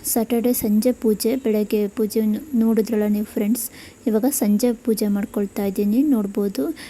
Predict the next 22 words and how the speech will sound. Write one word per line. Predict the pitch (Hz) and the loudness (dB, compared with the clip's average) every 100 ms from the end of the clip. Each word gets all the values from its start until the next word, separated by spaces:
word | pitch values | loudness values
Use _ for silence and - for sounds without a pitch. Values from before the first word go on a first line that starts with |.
| - - | -10 -4
ನಾನು | 220 214 | 0 2
ಲೈಟ್ | 202 208 233 | 2 0 0
ಹಾಕಿಲ್ಲ, | 208 - 202 214 | -2 -2 -4 -2
ಹಾಗೆ | 233 202 196 208 | -2 -2 0 -2
ತೋರಿಸ್ತಾ | 226 196 208 - 214 | -2 -2 -2 -4 -4
ಇದ್ದೀನಿ. | 196 190 196 226 311 - - - - | -4 -2 0 0 0 -4 -20 -12 -6
ಆ, | 202 202 - | -4 -4 -8
ಸಂಜೆ | - 214 220 247 302 - - - - | -4 0 2 2 -2 -4 -16 -14 -2
ಹೋಗಿ | 254 220 220 | 2 2 2
ಕೈಕಾಲು | 269 208 - 214 | 0 0 2 2
ಮುಖ | 208 220 | 2 0
ತೊಳ್ಕೊಂಡು | 208 202 196 208 202 277 | -2 -2 0 0 2 0
ಬಂದೆ. | 254 208 196 233 330 - - - | 0 -2 0 -2 -4 -8 -18 -4
ಕೈಕಾಲು | 247 240 226 | -2 2 2
ಮುಖ | 214 | 2
ತೊಳ್ಕೊಬಂದು | 214 208 208 214 202 196 196 269 | 0 -2 -2 -2 -2 0 -2 -2
ಪೂಜೆಗೆ | - 214 208 202 | 2 2 2 -2
ಬಂದಿದ್ದೀನಿ. | 202 196 190 196 190 202 330 - - - - 269 | -2 -2 -2 -2 -2 0 0 -2 -18 -20 -2 2
ದೀಪ | 226 - 214 | 2 2 0
ಹಚ್ಚಿ | 233 - - 311 - - - | -2 -2 -2 -2 -2 -12 0
ಪೂಜೆ | 233 220 | 0 2
ಮಾಡಬೇಕಲ್ಲ. | 214 202 196 196 - | 2 0 0 -2 -2